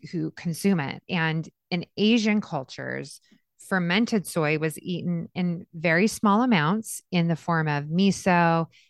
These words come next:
tempeh, soy sauce, and it was usually combined with fish broth,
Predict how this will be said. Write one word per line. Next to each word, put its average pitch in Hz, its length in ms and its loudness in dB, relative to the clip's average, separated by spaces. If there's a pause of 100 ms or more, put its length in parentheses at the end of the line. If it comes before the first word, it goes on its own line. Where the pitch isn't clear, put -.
(160)
tempeh, 170 920 0 (320)
soy 165 400 0
sauce, 160 720 2 (180)
and 202 480 0 (280)
it 202 120 -4
was 185 240 -4
usually 202 760 2
combined 156 580 0
with 151 280 -6
fish 226 220 2
broth, 143 400 0